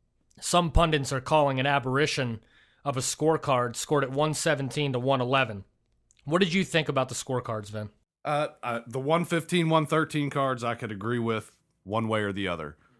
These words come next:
Speaker 2: Uh, I'm, it, it all depends on what you're looking for as a judge. Each judge is looking for something a little different.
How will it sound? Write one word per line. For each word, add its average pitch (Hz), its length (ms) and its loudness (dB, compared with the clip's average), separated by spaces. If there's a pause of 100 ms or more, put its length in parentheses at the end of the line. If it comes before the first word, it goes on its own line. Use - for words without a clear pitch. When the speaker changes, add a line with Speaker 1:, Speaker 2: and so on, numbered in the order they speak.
(140)
Speaker 2:
Uh, 101 160 0
I'm, 117 180 0
it, 127 220 -2
it 160 100 -2
all 175 160 6
depends 151 420 0
on 127 220 0
what 139 260 -2
you're 139 120 0
looking 120 340 -2
for 110 260 -4
as 98 140 -4
a 92 60 -10
judge. 92 280 -6
Each 98 220 -8
judge 98 300 -4
is 85 120 -14
looking 101 220 -8
for 101 100 -12
something 101 360 -8
a 98 40 -6
little 98 180 -6
different. 85 360 -8